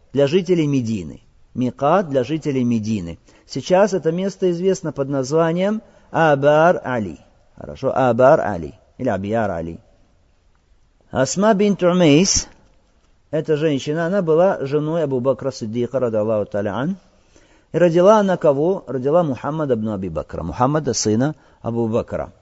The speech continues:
И она послала к пророку, алейхиссалату вассалям, людей с вопросом, что ей теперь делать. Пророк, алейхиссалату вассалям, сказал: «Пусть совершит гусуль». Сказал ей: «Тасили».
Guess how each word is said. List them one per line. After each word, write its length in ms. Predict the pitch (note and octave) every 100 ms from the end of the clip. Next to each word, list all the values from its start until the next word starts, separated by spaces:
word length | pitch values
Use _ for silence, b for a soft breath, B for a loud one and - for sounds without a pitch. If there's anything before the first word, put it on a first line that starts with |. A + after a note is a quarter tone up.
| _ _ _ _ _ _ _ -
И 60 | D3
она 200 | G#3 A3
послала 440 | F3+ - G#3 G3+
к 40 | F3+
пророку, 260 | F#3 F3
алейхиссалату 480 | E3+ E3 F3 E3 E3
вассалям, 400 | D3+ E3+ F#3 G3
людей 240 | D#3+ F#3
с 100 | F3
вопросом, 460 | D#3+ D#3 D#3 C3 B2+
что 180 | A#2 F#3
ей 120 | E3+
теперь 280 | D#3 C#3+ C#3+
делать. 340 | B2+ F#2+ E2+
Пророк, 220 | D3 E3
алейхиссалату 360 | F3 D#3+ E3+ D3
вассалям, 160 | E3+ D#3
сказал: 180 | E3+
«Пусть 200 | E3 G3 -
совершит 320 | C3+ - D3+
гусуль». 380 | A#2 F#2+ - - _ _ _ _ _ _ _ _ _
Сказал 200 | - G3
ей: 160 | F3+ E3
«Тасили». 600 | E3 D3+ B2+ G#2 F#2